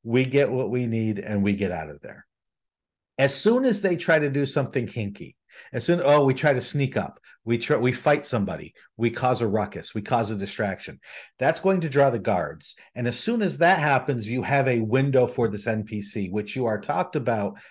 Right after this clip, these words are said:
as having. I'm, I'm totally cool with that design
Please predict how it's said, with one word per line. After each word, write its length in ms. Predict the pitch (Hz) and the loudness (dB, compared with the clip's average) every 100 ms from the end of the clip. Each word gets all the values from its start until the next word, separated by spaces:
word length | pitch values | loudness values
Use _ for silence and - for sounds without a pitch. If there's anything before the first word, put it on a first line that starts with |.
| - | -8
as 160 | 110 101 | -6 -4
having. 540 | 107 107 101 90 85 - - - | -2 0 0 -6 -10 -18 -20 -2
I'm, 280 | 160 214 202 107 | 2 2 0 -2
I'm 360 | 151 202 202 | 2 4 4
totally 540 | - 175 175 165 156 139 | 2 0 2 0 -4 -4
cool 320 | - 143 143 | -2 2 2
with 140 | 143 | 2
that 240 | 135 131 131 | 0 -2 -4
design 540 | 127 127 127 131 143 | -2 0 2 0 -4